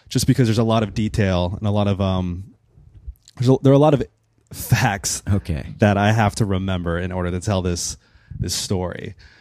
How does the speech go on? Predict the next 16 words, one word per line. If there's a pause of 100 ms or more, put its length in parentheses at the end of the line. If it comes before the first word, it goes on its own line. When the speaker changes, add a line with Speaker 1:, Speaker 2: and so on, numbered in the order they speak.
(200)
Speaker 1:
But,
um, (600)
so, (680)
yeah,
the
vibe
of
this
is
a
Dewey
Rude. (340)
Speaker 2:
Mm-hmm. (2750)
Speaker 1:
The
other
day,